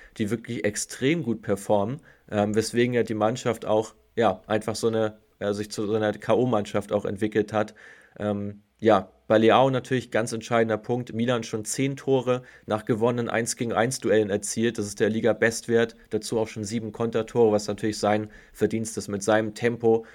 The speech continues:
seiner Geschwindigkeit, vor allem am Ball, ähm, wo er wirklich mit, ja, Vollkaracho an Gegenspielern vorbeizieht. Ähm, alle, die es in der Champions League gesehen haben, äh, in Neapel dürften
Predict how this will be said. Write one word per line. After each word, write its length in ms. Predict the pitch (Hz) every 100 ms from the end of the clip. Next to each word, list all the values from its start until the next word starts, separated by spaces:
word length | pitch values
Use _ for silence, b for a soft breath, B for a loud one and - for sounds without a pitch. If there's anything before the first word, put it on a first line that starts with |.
| B
seiner 300 | - 110 107
Geschwindigkeit, 680 | 107 107 123 123 117 117 107
vor 160 | - -
allem 180 | 113 -
am 260 | 113 131
Ball, 360 | 120 110 104 131 - -
ähm, 420 | 107 104 101 110 - -
wo 120 | 110
er 100 | 107
wirklich 240 | 107 - 120
mit, 360 | 107 - - _ _
ja, 300 | 104 95 -
Vollkaracho 640 | - - 120 117 107 104 117
an 160 | 101
Gegenspielern 480 | 107 113 117 113 107
vorbeizieht. 720 | 107 104 104 113 - 113 110 B B -
Ähm, 300 | 101 101 101
alle, 300 | - 113 113
die 180 | 110 113
es 160 | 110
in 60 | 101
der 120 | 101
Champions 360 | - 113 113 -
League 140 | 107
gesehen 340 | 110 98 110 110
haben, 260 | 104 104 B B B
äh, 140 | - 101
in 80 | 110
Neapel 460 | 113 - 107 107 107
dürften 560 | 110 107 113 107 107